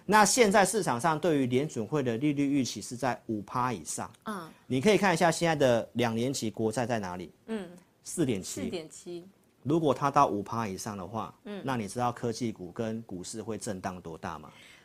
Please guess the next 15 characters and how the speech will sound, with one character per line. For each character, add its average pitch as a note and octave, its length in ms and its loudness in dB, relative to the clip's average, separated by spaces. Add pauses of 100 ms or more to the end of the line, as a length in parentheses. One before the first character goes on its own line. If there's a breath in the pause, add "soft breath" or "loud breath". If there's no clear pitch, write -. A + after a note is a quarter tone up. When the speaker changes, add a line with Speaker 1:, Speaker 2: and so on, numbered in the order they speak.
(200 loud breath)
Speaker 2:
对。 F#4+ 100 2
Speaker 1:
所 G#3 120 8
以 G#3 60 8
你 D#3 100 6
看 F3 180 4
到 F3 220 8
费 D#3+ 200 4
半 D3+ 200 6
跌 G2+ 200 -4
了， G2 240 -6
Speaker 2:
嗯。 B2+ 100 -2
Speaker 1:
你 E3 80 2
也 C#3 80 0
看 D3 200 0
到 C3 380 6